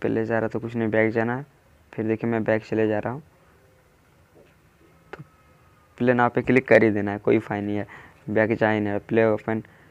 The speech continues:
करने के बाद देख सकते हैं Chrome खुल गया, तो यही वेबसाइट ही है।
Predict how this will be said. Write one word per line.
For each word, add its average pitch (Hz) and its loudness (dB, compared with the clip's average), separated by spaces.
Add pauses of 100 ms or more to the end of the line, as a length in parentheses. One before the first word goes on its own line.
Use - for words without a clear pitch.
(200)
करने 113 0
के 113 -2
बाद 110 2
देख 113 0
सकते 120 -6
हैं - -10
Chrome 113 -2
खुल 110 -4
गया, 117 -4 (380)
तो 113 -4
यही 120 4
वेबसाइट 113 2
ही 110 -2
है। 117 -4